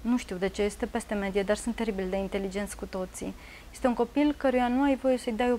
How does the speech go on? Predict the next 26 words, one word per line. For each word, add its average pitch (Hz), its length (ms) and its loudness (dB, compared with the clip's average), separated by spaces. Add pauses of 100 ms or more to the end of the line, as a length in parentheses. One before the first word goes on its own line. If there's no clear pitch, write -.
palmă, 220 400 0
pentru 214 200 -8
că 220 100 -6
degranulează 220 580 -2
mastocită. 214 680 -8 (720)
Este - 140 -2
un 240 60 4
copil 247 240 2
extrem 254 460 2
de 240 100 4
sensibil. 214 760 -4 (440)
Este 233 260 0
un 240 120 2
copil 277 480 4 (500)
cu - 120 0
o 254 60 6
mare 285 340 4
capacitate 254 1500 2 (100)
de, 233 720 2 (680)
um, 220 600 2
a 208 680 2
sintetiza, 214 1200 0
o 202 60 2
mare 226 240 -2
capacitate 226 760 -4
analitică. 214 720 -2